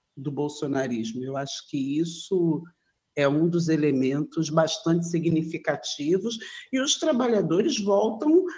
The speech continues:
a se animar, a lutar. A gente tá vendo aí a greve da rede municipal de São Gonçalo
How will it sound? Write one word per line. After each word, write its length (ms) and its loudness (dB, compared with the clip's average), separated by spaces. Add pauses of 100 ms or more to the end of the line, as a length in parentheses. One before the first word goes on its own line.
a 80 2
se 200 -2
animar, 560 6
a 20 0
lutar. 540 2
A 20 2
gente 280 0
tá 120 4
vendo 320 4
aí 280 2
a 80 4
greve 520 0
da 140 2
rede 280 -4
municipal 800 0
de 80 -14
São 180 -6
Gonçalo 760 2